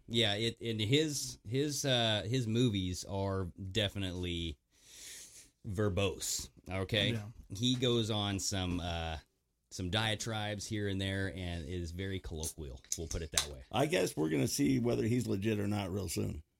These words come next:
Speaker 1: Yeah, no, and, and that's the thing is, um, so he's basically saying that this documentary is going to focus on, uh, space wars, right? The weapons in space, and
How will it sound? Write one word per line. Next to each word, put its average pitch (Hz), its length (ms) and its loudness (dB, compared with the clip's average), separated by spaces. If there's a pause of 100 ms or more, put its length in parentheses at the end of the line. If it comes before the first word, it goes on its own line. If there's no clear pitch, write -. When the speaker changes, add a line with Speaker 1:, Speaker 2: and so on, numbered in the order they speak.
Speaker 1:
Yeah, 120 380 2
no, 127 200 2
and, 110 220 0
and 113 220 0
that's 120 220 4
the 117 60 -4
thing 143 240 0
is, 98 200 0
um, 95 400 0 (540)
so 120 220 0
he's 120 260 4
basically 135 440 2
saying 107 320 0
that 92 120 -4
this 98 180 -2
documentary 95 800 -2
is 90 640 -2 (960)
going 131 260 4
to 131 60 2
focus 113 480 0
on, 92 460 2 (840)
uh, 92 200 -4
space 120 360 0
wars, 78 380 -8 (120)
right? 98 260 -2
The 104 80 0
weapons 107 400 -2
in 95 100 -2
space, 95 520 -2
and 92 480 -4